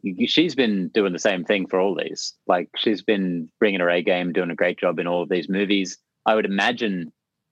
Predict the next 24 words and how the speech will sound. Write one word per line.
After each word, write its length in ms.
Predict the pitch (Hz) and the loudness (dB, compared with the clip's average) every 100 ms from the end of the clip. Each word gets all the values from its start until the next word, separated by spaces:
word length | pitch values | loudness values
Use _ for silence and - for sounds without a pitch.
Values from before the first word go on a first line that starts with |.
| _ | _
you 120 | 110 | 0
know, 220 | 110 92 87 _ - | 0 0 -4 _ -10
the 80 | 104 | -2
day-to-day 640 | 110 113 95 101 117 110 | 0 2 0 0 2 2
on 100 | 104 | -2
the 80 | 95 | -4
set 240 | - 110 | -2 0
of 100 | 120 | 0
these 260 | 95 90 - | -2 -4 -4
things, 480 | 107 92 90 87 - - | -4 -4 -6 -8 -8 -4
you 80 | |
would 120 | 110 110 | -2 0
never 260 | 139 117 | 0 2
have 180 | 95 95 | 0 2
any 240 | 92 110 | 0 0
sense 420 | 95 101 92 90 95 | -2 -2 -2 -4 -4
of 200 | 85 80 - - | -4 -6 -14 -2
how 260 | 90 90 - | 0 0 -2
people 300 | 95 98 90 | -4 -2 -2
are 60 | |
gonna 340 | 82 90 82 80 - _ _ _ _ - | -2 -2 -2 -4 -8 _ _ _ _ -6
respond 460 | 85 - 92 123 | -4 0 0 0
to 120 | - | -2
it 180 | 87 82 | -2 -2